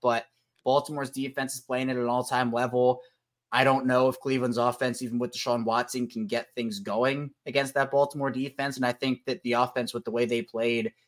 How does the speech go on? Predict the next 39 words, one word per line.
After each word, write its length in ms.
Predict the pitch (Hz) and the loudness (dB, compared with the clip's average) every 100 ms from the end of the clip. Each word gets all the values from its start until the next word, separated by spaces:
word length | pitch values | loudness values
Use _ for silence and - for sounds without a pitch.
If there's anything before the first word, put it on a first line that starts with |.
| _ _ 135 | _ _ 0
in 160 | 151 | 4
their 120 | 147 | 6
back-to-back 540 | 123 127 127 - 120 - | 6 2 2 2 2 2
home 240 | 127 156 | 2 2
games, 640 | 123 117 110 110 - - _ _ _ _ _ | 4 4 2 -2 -4 -8 _ _ _ _ _
gives 200 | 143 151 | 6 6
me 140 | 147 135 | 2 4
confidence 480 | 139 143 135 120 120 | 8 6 6 0 0
that 120 | 120 | 2
they 120 | 120 | 2
can 160 | 120 117 | 2 2
get 220 | 123 - | 2 2
this 160 | 123 | -2
thing 260 | - 120 113 | 2 0 6
done, 520 | 120 143 127 113 110 - _ _ | 10 10 10 6 -2 -10 _ _
even 280 | 143 143 147 | -4 2 6
if 160 | 147 139 | 6 4
it's 120 | 123 | -2
a 20 | |
little 200 | 120 131 | 0 2
bit 140 | 127 | 2
of 80 | 123 | 0
a 60 | 120 | -2
struggle 600 | - 127 123 113 107 - | -2 0 0 -2 -4 -6
against 340 | 120 117 110 110 | -4 -2 -2 -4
a 40 | |
really 220 | 113 110 | -4 -2
good 200 | 110 110 | -4 -4
Cleveland 340 | - 117 110 107 | -4 -4 -4 -4
defense. 500 | 113 110 113 110 - | -6 -4 -4 -4 -2
So 100 | 127 | -2
I 100 | 165 | -2
think 160 | 262 | -2
it's 100 | 185 | -2
gonna 120 | 180 | -2
be 100 | 156 | -2
close, 480 | 131 139 135 127 - - _ _ _ _ | 0 2 4 2 -4 -10 _ _ _ _
maybe, 360 | 139 143 139 135 | 2 2 4 6
uh, 440 | 127 123 117 | 6 6 4